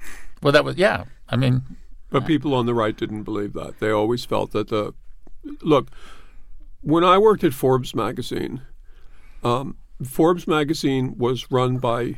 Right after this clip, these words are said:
Speaker 2: extremely conservative people, okay? But the staff, which is more than a hundred people,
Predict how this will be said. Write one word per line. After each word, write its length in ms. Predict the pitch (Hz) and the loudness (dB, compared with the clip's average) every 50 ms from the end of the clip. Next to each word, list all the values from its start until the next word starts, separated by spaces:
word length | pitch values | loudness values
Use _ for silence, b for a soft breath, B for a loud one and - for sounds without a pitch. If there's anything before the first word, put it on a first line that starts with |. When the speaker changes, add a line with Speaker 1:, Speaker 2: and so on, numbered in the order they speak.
| - - | -6 -8
Speaker 2:
extremely 520 | 120 117 - - - 139 135 135 135 135 | -6 -6 -4 -2 0 0 0 0 -2 -2
conservative 640 | 127 - 123 117 - 147 - 110 113 120 120 123 - | -2 -4 -6 -4 0 0 0 0 -2 -6 -10 -6 -6
people, 360 | 131 120 - - - - - - - | -6 -6 -6 -8 -14 -14 -14 -12 -8
okay? 400 | - 113 120 - 117 113 139 67 b b b b b b b b b - | -6 -6 -4 -2 -4 -4 -4 -6 b b b b b b b b b 2
But 200 | 151 151 - - - - | 4 4 4 0 -4 -2
the 100 | - 147 | -2 -2
staff, 520 | - - - 175 170 156 135 139 - - - - | -2 2 4 4 6 6 4 2 -2 -8 -6 0
which 220 | 139 139 131 - | 0 0 2 2
is 180 | 147 127 - - | 0 0 2 2
more 180 | 143 139 139 | 4 4 4
than 120 | 131 139 139 | 4 2 0
a 40 | 135 | 0
hundred 360 | 139 127 127 131 135 113 - | 0 0 0 0 -2 -2 0
people, 480 | 160 135 120 - - 107 117 113 - | 0 0 2 2 2 0 0 0 -4